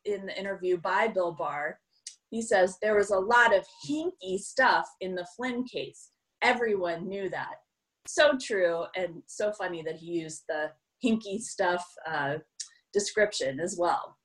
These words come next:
So let's go on to Roger Stone's case. Roger Stone's case was another example of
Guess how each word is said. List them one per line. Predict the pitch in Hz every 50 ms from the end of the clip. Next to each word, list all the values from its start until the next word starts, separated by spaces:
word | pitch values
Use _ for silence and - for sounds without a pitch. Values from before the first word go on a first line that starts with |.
| _ - - - - _ _ _ _
So | - - 277 269 254 254
let's | 269 294 320 320 -
go | - 294 277
on | 277 262 262 262
to | 254
Roger | 226 226 220 214 208 214 226
Stone's | 226 - - 247 262 269 269 254
case. | - - 156 110 - - - - - _ _ _ -
Roger | 208 202 254 262 294 311 - 381 370
Stone's | - - - 254 233 240 247 247 254 247
case | - - 190 190 196 190 190
was | 190 190 202
another | 208 208 202 202 202 214 254 294 370 370 370 - - 233
example | 226 196 202 - 220 214 214 214 220 214 190 190
of | 185